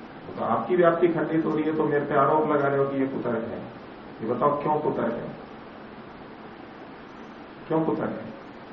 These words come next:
सिद्ध बताओ, सिद्ध करो। आप बताओ, कुछ बता सकते हो? कुतर्क तो बोल दिया,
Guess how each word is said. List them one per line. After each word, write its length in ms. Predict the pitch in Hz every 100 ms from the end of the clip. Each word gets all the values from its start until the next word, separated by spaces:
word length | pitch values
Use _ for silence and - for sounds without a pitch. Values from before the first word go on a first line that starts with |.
| - - -
सिद्ध 220 | 110 -
बताओ, 320 | - 110 95
सिद्ध 280 | - 113 120
करो। 240 | 139 185 196 - - - - - - - - - - - - - - - - - - -
आप 100 | 107
बताओ, 280 | 107 120 165
कुछ 200 | 165 160
बता 220 | 127 131
सकते 320 | 135 139 -
हो? 60 | 147 - - - - - - - - - -
कुतर्क 380 | - 120 120 135
तो 80 | 180
बोल 160 | 190
दिया, 260 | 202 202